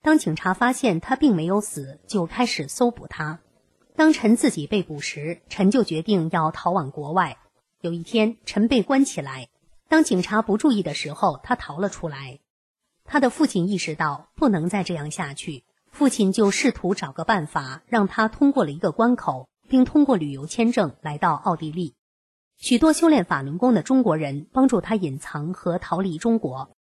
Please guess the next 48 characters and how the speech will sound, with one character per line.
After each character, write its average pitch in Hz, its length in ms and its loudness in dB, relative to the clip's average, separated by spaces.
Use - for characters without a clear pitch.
就 180 120 -2
这 170 140 -2
样， 160 260 -6
陈 254 240 4
以 190 100 4
他 - 140 -4
的 196 100 2
方 233 240 2
式 170 280 -2
在 208 160 2
二 262 180 2
零 220 220 4
一 285 100 6
零 233 140 6
年 196 200 4
五 147 200 -6
月 170 260 -2
到 165 160 0
达 143 160 -10
了 151 80 -6
奥 170 220 -2
地 160 160 -8
利。 156 240 -8
在 233 140 2
奥 196 140 6
地 185 160 0
利， 185 340 -2
陈 - 220 4
希 285 160 2
望 196 140 4
能 160 120 -2
够 170 200 2
重 180 220 -2
新 240 220 2
开 262 160 0
始 - 160 -4
学 147 240 -10
习， 147 360 -12
他 294 140 2
的 277 80 4
兴 254 260 4
趣 165 240 -2
是 165 240 -2
音 254 200 2
乐 233 140 2
和 143 180 -10
唱 151 280 -6
歌。 190 320 0